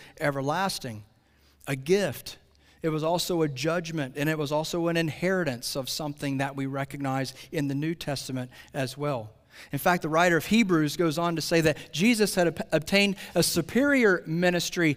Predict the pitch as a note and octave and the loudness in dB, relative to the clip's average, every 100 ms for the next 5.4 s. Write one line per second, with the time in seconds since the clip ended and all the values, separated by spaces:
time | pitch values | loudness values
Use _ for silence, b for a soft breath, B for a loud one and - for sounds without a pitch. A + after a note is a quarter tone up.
0 | B - E3+ D#3+ E3+ E3+ D#3 - E3 D#3 | B -2 0 4 6 4 2 -2 0 2
1 | D3+ D#3 D#3 D3 - D#3 - E3+ G3+ B | 2 0 0 0 -2 -4 -2 0 0 B
2 | B F3 F#3 F3+ C#3 C3+ G#3+ B3+ - G#3 | B 2 4 4 2 4 6 4 2 0
3 | F#3+ F#3 F#3+ G3 D#3+ D3+ F3+ G#3 A3 B | 2 4 4 2 -4 0 4 6 4 B
4 | F3 G3 G3 E3+ E3+ A#3 A#3 G3+ G3 F#3+ | 4 4 4 2 2 4 6 6 6 6
5 | F3+ F3 - F3+ | 2 2 4 4